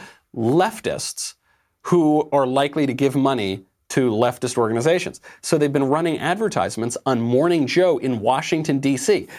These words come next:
People aren't gonna vote for Donald, they're gonna, they're, uh, Washington, D C is taxation without representation to begin with, but they're not going to vote for Trump, you, you know, even, even if they were gonna play a significant role in the presidential election. They're not gonna vote for Trump there. It's just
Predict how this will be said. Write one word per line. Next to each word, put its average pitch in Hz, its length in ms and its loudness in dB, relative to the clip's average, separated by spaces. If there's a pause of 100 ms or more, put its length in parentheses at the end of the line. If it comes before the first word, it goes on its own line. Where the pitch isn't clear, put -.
(800)
People 233 220 2
aren't 269 180 2
gonna 233 140 0
vote 247 360 0 (220)
for 180 140 0
Donald, 190 280 0
they're 185 220 0
gonna, 131 260 -4
they're, 127 200 0 (240)
uh, 127 80 -6 (200)
Washington, 151 380 0
D 127 140 -2
C 147 160 0
is 113 100 -2
taxation 120 440 -4
without 104 200 0
representation 104 580 -2
to 98 60 -6
begin 113 240 -2
with, 107 180 -2 (260)
but 143 200 0
they're 151 140 2
not 156 300 0
going 151 280 -2
to 113 380 -2 (560)
vote 160 260 0
for 135 180 -2
Trump, 180 540 -2 (200)
you, 156 140 0
you 147 180 0
know, 143 160 0
even, 143 260 -2
even 156 220 0
if 151 100 -4
they 135 140 2
were 160 180 2
gonna 190 100 -2
play 107 180 0
a - 20 -4
significant 107 420 -4
role 98 140 0
in 95 40 -4
the 87 60 -6
presidential 92 420 -4
election. 85 360 -6 (200)
They're 127 120 2
not 160 180 0
gonna 170 120 0
vote 143 100 2
for - 120 -8
Trump 175 220 -2
there. - 140 -2
It's - 140 -8
just 147 480 -2